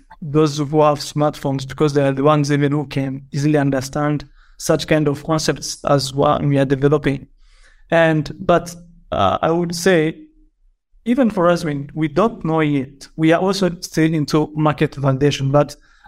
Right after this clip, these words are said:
as, as, b-, by the point that, uh, by, by the point when we see a large number of adoption, uh, on the smartphone level, in laptop level,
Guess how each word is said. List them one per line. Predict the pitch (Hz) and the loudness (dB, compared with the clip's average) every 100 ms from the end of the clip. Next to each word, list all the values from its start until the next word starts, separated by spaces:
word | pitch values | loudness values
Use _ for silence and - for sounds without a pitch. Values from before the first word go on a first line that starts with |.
| - | 0
as, | 165 165 - - | 0 0 -6 -4
as, | 175 160 156 | 0 0 -2
b-, | 156 151 165 | -4 -2 0
by | 156 165 | 2 4
the | 156 156 | 2 0
point | - 196 190 202 | 0 2 2 2
that, | 165 160 - - | 0 -2 -4 -2
uh, | 156 - | -2 -2
by, | 156 156 | 2 2
by | 151 147 151 151 147 - | 4 2 2 2 -2 -2
the | 151 | -2
point | - 175 170 - | 2 2 2 -2
when | 156 156 156 156 _ - _ - | 0 2 2 -2 _ -20 _ -6
we | 151 151 | 0 0
see | 139 170 170 165 | 2 0 0 2
a | 147 | 2
large | 151 151 160 | 2 2 0
number | 151 151 143 | -2 0 -4
of | 135 - | -6 -4
adoption, | 143 135 147 139 - 151 - | -2 0 0 0 -2 -2 -4
uh, | - 143 135 135 135 131 | -2 0 2 0 -2 -2
on | 139 139 | -2 0
the | |
smartphone | 139 - 160 160 - 147 151 | 0 0 -2 -2 -6 -2 2
level, | 156 147 | 2 2
in | 147 135 | 0 2
laptop | 147 - 147 123 | 0 0 -6 0
level, | 151 147 135 139 | 2 2 0 -2